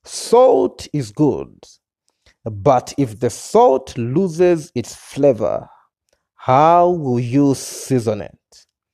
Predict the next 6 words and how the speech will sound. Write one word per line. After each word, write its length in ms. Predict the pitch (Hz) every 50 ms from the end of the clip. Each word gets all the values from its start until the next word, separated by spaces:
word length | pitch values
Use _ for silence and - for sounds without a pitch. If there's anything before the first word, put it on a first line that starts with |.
| _ _ _ _ _ _ _ _ _ _
Have 400 | _ - 95 135 175 208 220 196
salt 720 | - - - - - 240 170 120 110 117 143 - - - - _
in 160 | 160 151 139
yourselves 1000 | 135 131 123 120 - - - 131 120 117 123 151 190 202 196 208 - - - - _ _ _ _ _ _ _ _ _ _ _
and 220 | 135 135 135 127
have 400 | 110 95 123 123 123 117 - -